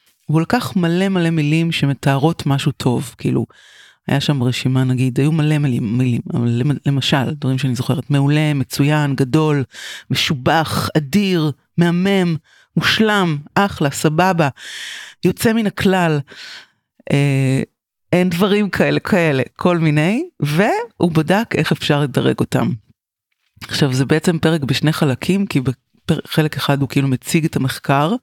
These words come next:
ובפרק אחר הוא חוזר עם התשובות של הדירוג. יש ממש דירוג, זאת אומרת, בסוף תקבלו תשובות, אתם תדעו מה יותר,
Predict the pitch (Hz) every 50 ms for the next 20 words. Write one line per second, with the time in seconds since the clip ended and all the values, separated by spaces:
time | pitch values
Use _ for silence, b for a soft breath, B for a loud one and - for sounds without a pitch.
0 | b b b b b b b b b b b b b - 139 135 135 143 143 139
1 | 127 123 - - 156 160 - - 151 - - 202 208 208 196 165 143 - - 143
2 | 127 147 151 156 147 139 - - 139 131 131 139 127 - - - - - - _
3 | _ _ - - - 143 135 139 139 151 151 160 160 147 - 131 123 135 202 151
4 | - - 160 165 170 160 156 160 156 156 151 127 120 - - 139 139 139 131 143
5 | - 185 196 - - 185 - 147 139 160 165 - - 165 151 131 143 135 - -
6 | 127 - - 131 120 - 139 139 165 170 160 147 147 143 139 - - - 143 139
7 | 131